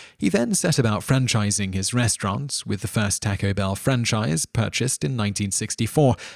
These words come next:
This first franchise, run by an old L A policeman, did unbelievably well, and the owner was reportedly bringing in around ten thousand dollars per month, around seventy-four thousand dollars today, almost right away.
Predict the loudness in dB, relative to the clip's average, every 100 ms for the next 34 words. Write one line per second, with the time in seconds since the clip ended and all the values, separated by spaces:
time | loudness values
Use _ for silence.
0 | -10 0 0 2 0 2 2 2 4 4
1 | 4 2 -2 0 0 0 0 0 0 0
2 | 0 0 -4 -2 -2 0 4 4 4 0
3 | 0 -8 0 0 0 2 2 6 4 6
4 | 4 2 2 2 2 0 -4 _ -10 -6
5 | -2 -2 0 0 0 0 0 0 2 0
6 | 0 -2 0 0 0 0 -2 -2 0 -2
7 | -2 -4 -2 -2 -2 -2 -2 0 0 -2
8 | -2 0 0 0 -10 -18 -12 -6 -4 -4
9 | -4 -4 -4 -4 -4 -2 -2 -2 -2 -2
10 | -2 -2 -4 -4 -4 -2 -2 -2 -6 -14
11 | _ -6 -4 -4 -2 -2 -2 -2 -2 -2